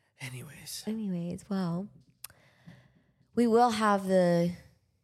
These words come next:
Speaker 2: vlog up from the preparation to the actual day of the vow renewal.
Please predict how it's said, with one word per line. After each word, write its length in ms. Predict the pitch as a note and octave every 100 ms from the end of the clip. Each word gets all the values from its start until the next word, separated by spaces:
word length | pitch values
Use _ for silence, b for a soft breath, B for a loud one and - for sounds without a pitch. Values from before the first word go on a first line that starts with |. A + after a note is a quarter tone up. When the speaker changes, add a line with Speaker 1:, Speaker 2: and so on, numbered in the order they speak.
| F#3
Speaker 2:
vlog 440 | F3+ F3 E3 E3
up 300 | D#3 D#3+ -
from 280 | - E3 E3
the 440 | D#3+ D#3+ E3 - - _ _ _
preparation 1120 | - F3 E3+ F3+ G3+ - F#3 F3+ F#3 F#3 F#3+ G3 _ _ _ _ _ _ _ _ -
to 280 | - F3 E3+
the 140 | E3+ -
actual 460 | - - D#3+ D3+
day 460 | D#3 E3 D#3 C#3 -
of 80 | E3+
the 100 | E3
vow 220 | - -
renewal. 580 | C#3+ D3 C#3 C#3+ E3+